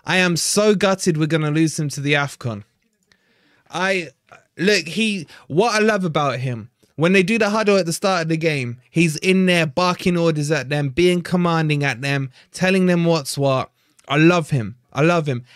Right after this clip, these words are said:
And he's playing out of position. He is a left-sided centre-back or left of a three. And he, they got no change out of him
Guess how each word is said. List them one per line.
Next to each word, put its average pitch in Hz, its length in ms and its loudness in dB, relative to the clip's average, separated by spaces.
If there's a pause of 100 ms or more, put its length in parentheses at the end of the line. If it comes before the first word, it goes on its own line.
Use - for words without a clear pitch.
(140)
And 175 160 0
he's 185 160 2
playing 233 480 0
out 196 280 -2
of 170 160 -6
position. 160 440 0
He 180 140 2
is 165 120 2
a 160 60 0
left-sided 180 640 0
centre-back 131 720 -4
or 156 180 2
left 165 340 -2
of 147 120 -4
a 143 80 -2
three. 143 480 -2 (840)
And 180 480 -2
he, 196 220 0
they 165 280 0
got 233 260 -2
no 240 200 2
change 240 380 2
out 226 240 -2
of 196 80 -4
him 180 240 0